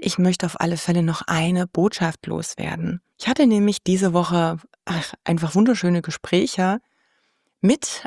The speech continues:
äh, Menschen, die vor einigen Jahren mal bei mir im Coaching waren. Also es ging gar nicht um das Coaching, es ging um ganz andere Sachen. Wir, ich bin ja mit vielen einfach noch in Kontakt und wir daten uns regelmäßig mal ab und sehen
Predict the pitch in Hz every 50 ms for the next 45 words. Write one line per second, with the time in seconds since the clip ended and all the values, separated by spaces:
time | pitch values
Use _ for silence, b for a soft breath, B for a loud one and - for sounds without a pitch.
0 | - - 214 208 208 208 202 202 180 175 220 254 302 - - 233 226 226 226 226
1 | 214 - 196 202 214 240 247 226 226 233 247 254 247 - - - 190 196 202 202
2 | 202 202 - - _ - - - 240 285 339 330 - 240 202 170 175 - - 233
3 | 247 226 208 196 190 190 - 190 185 196 208 214 220 - - 247 254 - - 202
4 | 165 147 - - - - - - B B B B B B B B B B B -
5 | 185 180 180 - 247 262 240 220 208 202 185 190 190 175 180 - - - 302 -
6 | - 269 247 233 226 - - 220 208 190 180 185 180 - - 185 - - 175 -
7 | 254 - 233 196 180 175 185 - - - 190 180 175 165 165 165 - - - 226
8 | 226 220 196 - - 175 180 - 175 - - 180 170 165 - - - 185 190 208
9 | 214 220 - - 285 294 - 190 185 185 196 - - - - - 190 190 185 190
10 | - _ _ _ _ - 254 233 - 240 247 - 233 214 202 196 - - 196 190
11 | 196 190 185 185 185 - 196 208 - - 196 196 - - - 175 - - _ -
12 | - 180 185 185 185 180 175 - 185 185 196 196 185 190 185 -